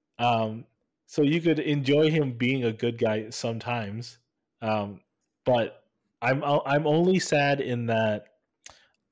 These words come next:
Carnage, in terms of looking cool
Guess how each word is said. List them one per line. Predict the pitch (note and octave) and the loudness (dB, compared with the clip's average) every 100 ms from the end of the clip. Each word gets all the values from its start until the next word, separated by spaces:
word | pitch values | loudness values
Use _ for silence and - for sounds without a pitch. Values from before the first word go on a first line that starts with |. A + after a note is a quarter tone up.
| - | -6
Carnage, | - D3 D3+ D#3+ D#3 C#3+ C3+ - _ _ _ | 2 2 4 2 0 -4 -10 -18 _ _ _
in | C3 C3 | -4 -4
terms | - C#3 C#3 | 0 0 2
of | B2+ G#2 | 0 0
looking | A2+ A2+ D3 C3+ | -2 -2 -2 -4
cool | - D3 D#3+ E3 | 0 2 2 0